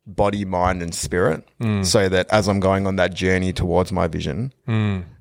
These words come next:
Speaker 1: the quality of that process is as amazing as it can be.
Speaker 2: Mm.
Speaker 1: Right? Because I think that's the other thing as well. Sometimes when you focus too much on external visions
Speaker 2: Yeah.
Speaker 1: or goals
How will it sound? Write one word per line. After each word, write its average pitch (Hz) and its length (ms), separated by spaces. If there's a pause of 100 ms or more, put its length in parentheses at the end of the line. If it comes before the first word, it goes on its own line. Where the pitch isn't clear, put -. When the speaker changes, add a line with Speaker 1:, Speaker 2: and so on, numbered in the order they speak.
(120)
Speaker 1:
the 98 160
quality 107 640
of 92 460 (880)
that 98 300
process 87 680 (120)
is 85 840 (460)
as 95 180
amazing 87 360
as 76 100
it - 60
can 76 200
be. - 100 (340)
Speaker 2:
Mm. 95 460 (480)
Speaker 1:
Right? 87 260
Because 95 240
I 104 60
think 139 160
that's 120 200
the 117 80
other 101 140
thing 95 160
as 92 100
well. 98 140
Sometimes 92 400
when 95 100
you 90 80
focus 113 380
too 104 140
much 92 180
on 92 80
external 95 480
visions 82 560
Speaker 2:
Yeah. 92 220 (200)
Speaker 1:
or 92 180
goals 87 600